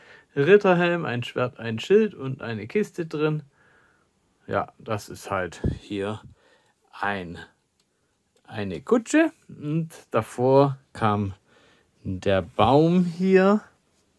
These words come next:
Und hier hatte ich tatsächlich dann Probleme mit fehlenden Teilen. Und zwar hier vorne sieht's noch alles okay aus. Hier hinten habe ich dann hier ein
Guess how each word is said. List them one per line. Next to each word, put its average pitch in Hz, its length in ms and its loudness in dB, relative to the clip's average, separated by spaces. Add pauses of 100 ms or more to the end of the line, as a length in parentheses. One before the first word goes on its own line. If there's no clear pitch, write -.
(460)
Und 127 180 0
hier 135 240 2
hatte 131 160 2
ich 131 80 -4
tatsächlich 110 560 -4
dann 98 220 -8
Probleme 101 680 -4
mit 95 300 -12 (480)
fehlenden 113 960 0
Teilen. 156 600 2 (440)
Und 127 260 -2
zwar 101 720 -2
hier 95 220 -6
vorne 131 400 -2
sieht's 131 280 -8
noch 104 120 -4
alles 101 480 -6 (140)
okay 135 420 -2
aus. 180 360 -2 (760)
Hier 104 260 -2
hinten 156 680 -2 (1700)
habe 120 260 0
ich 123 80 -6
dann 117 300 0 (140)
hier 127 500 0
ein 117 340 -6